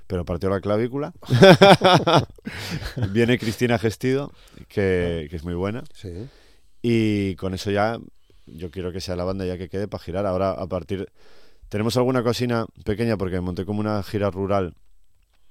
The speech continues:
Speaker 1: eh, pa-, pa' lo más inmediato, pero la gira gorda empezamos a partir de octubre, que ya sí que tenemos todos los fines de semana
Speaker 2: Ah,
Speaker 1: trasiego.
Speaker 2: bien.
Speaker 1: Y, y espero poder ir ya con esta banda más estable.
Speaker 2: Kaplan también.
Speaker 1: Kaplan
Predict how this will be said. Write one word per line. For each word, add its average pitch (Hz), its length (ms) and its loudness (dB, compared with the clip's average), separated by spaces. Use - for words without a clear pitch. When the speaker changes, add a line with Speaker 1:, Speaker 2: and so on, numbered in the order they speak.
Speaker 1:
eh, 95 580 -2
pa-, - 100 -16
pa' - 160 -10
lo 92 100 -4
más 92 160 -6
inmediato, 101 420 -2
pero 90 160 -4
la 85 100 -4
gira 95 220 -4
gorda 101 240 -2
empezamos 95 420 -6
a 87 60 -8
partir 92 240 -10
de 95 80 -4
octubre, 92 340 -6
que 80 80 -8
ya 82 80 -8
sí 82 140 -12
que 87 100 -8
tenemos 87 300 -8
todos 87 160 -8
los 80 60 -10
fines 87 200 -6
de 82 40 -8
semana 87 400 -6
Speaker 2:
Ah, 101 40 -4
Speaker 1:
trasiego. 110 520 -6
Speaker 2:
bien. - 140 -20
Speaker 1:
Y, 92 840 2
y 82 400 -4
espero 82 460 -8
poder 82 260 -6
ir 85 160 -4
ya 85 220 -6
con 78 440 -10
esta 82 220 -12
banda 80 220 -6
más 78 180 -10
estable. - 280 -12
Speaker 2:
Kaplan 110 420 -4
también. 110 420 -4
Speaker 1:
Kaplan 131 500 4